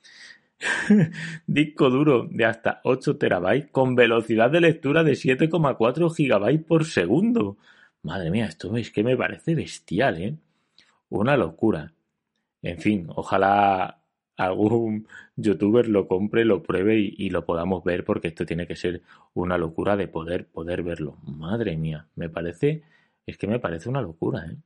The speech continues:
Y luego, eh, aquí en la página web, la propia Apple hace comparativas de, eh, la potencia que tendría un Mac Studio con el M uno Ultra y <laughs> la potencia que tendría con el M uno Max, y parece que el M uno Max se queda obsoleto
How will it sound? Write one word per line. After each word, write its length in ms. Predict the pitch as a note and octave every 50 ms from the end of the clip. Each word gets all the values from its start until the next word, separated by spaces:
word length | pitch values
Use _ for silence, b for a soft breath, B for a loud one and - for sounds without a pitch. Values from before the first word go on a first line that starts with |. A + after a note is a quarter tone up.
| _ _ _ _ _
Y 100 | - E3
luego, 300 | D#3+ D#3 E3+ F#3+ G3+ F#3
eh, 160 | D#3+ - - -
aquí 220 | A2 - - C3 D3+
en 60 | D#3
la 120 | C3+ G#2
página 280 | - A#2+ - C#3+ B2 G2+
web, 200 | G2 A#2+ D3 E3
la 180 | C#3 G2+ F#2
propia 300 | - B2 B2 - C3 A2
Apple 240 | - E3+ - D#3 A#2+
hace 180 | A2 - C3+ B2
comparativas 720 | - B2 A2+ G#2 A2 G2 F#2 F2+ - B2+ C3 B2 F#2+ -
de, 320 | F2+ E2 F2 E2+ E2 - _
eh, 120 | - F#2 E2+
la 140 | E2+ E2+ -
potencia 380 | - D#2+ F2+ G2+ G#2 - B2+
que 100 | B2 A2
tendría 400 | G#2 F#2+ G2+ A2+ A#2+ A2+ E2+ - B B B B B
un 160 | B G#2+ A2 A2+
Mac 200 | A2+ A2+ A2 -
Studio 480 | A2+ - - C#3 C3+ B2 G#2+ F2+ E2+ - - _ _ _ _ _ _
con 220 | - F#2+ F2+ F#2+ G2+ -
el 140 | - F#2+ F#2
M 200 | G2 A#2 A#2+ A#2+
uno 220 | B2+ B2+ B2+ C3
Ultra 520 | C#3+ D3 C#3+ C#3+ - C#3+ D3 E3 - - -
y 320 | - B2 A2+ G2 - - _ _ _
<laughs> 240 | - A2+ G2 F#2 B2
la 200 | C#3 C3+ A2+ G2
potencia 400 | A2 G#2+ - A#2 B2 C3 D3 C3+
que 80 | C3 C3+
tendría 360 | C3+ C3 C3 C3+ G#2 A#2+ C3+
con 160 | - F#2 F#2
el 100 | - - -
M 260 | G2+ G#2 B2+ C#3+ D3
uno 200 | D#3 D#3 D#3+ D3
Max, 340 | C3 C3 D3 D#3 D#3 - B B B B B B
y 120 | B A2+ A2+
parece 340 | G#2 F2+ F#2 F#2 - D3+
que 100 | C#3+ D3
el 80 | C3+ G#2+
M 200 | F2+ G2+ A2+ A#2+
uno 260 | A#2+ B2 C3+ C3+ B2+
Max 280 | B2 A#2+ B2+ D3+ D#3 -
se 180 | - - -
queda 220 | - F2+ G#2 D3+ E3+
obsoleto 640 | E3+ D#3 - - G2 F2 G2+ C3+ C3 - F#3 G3+